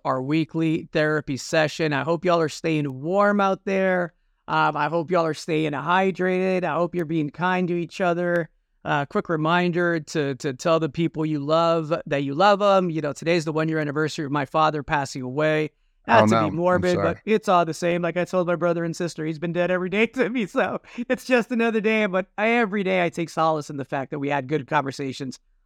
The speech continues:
Speaker 1: up until, you know, two hours before he passed, and, and, and was, was able to communicate, you know, all of the love and all of the feelings, and even, even some of the negative stuff. And, um, you know, uh, d-, he went peacefully, and, uh, happy nothing was left unsaid, right? So I encourage all of you to take a moment and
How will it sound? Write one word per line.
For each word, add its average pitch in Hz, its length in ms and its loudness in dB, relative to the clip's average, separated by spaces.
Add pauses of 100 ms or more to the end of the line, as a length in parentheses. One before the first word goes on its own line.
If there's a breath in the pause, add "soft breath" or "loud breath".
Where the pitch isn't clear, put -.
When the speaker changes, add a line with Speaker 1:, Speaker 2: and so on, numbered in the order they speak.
(120)
Speaker 1:
up 196 180 2
until, 190 300 2
you 185 100 2
know, 180 80 4
two 190 180 0
hours 180 280 4
before 175 260 0
he 170 60 0
passed, 160 480 0
and, 156 200 0
and, 143 180 -2
and 143 260 -4
was, 143 180 -4
was 139 360 -6
able 165 280 0
to 156 80 0
communicate, 151 600 -2 (340)
you 180 140 2
know, 139 340 0
all 160 220 4
of 147 80 -2
the 151 80 -2
love 156 260 2
and 147 100 0
all 143 120 -2
of 151 80 0
the - 40 -6
feelings, 160 460 0
and 175 100 0
even, 294 320 0
even 311 160 -4
some 220 160 0
of 208 60 -2
the 208 60 0
negative 190 360 0
stuff. 185 320 0
And, 165 240 -2
um, 165 380 0 (320)
you 214 100 -2
know, 196 220 0
uh, 170 360 0
d-, 160 300 0
he 185 200 -2
went 170 220 0
peacefully, 170 520 -2
and, 151 180 -2
uh, 139 380 -4 (760)
happy 185 360 0
nothing 165 300 2
was 143 200 -4
left 151 220 -2
unsaid, 135 440 -6
right? 151 240 -2
So 156 80 -4
I 147 60 2
encourage 156 380 0
all 147 160 2
of 143 100 -4
you 147 60 -4
to 139 100 -2
take 147 240 -2
a 143 40 -6
moment 139 360 -2
and 143 180 -4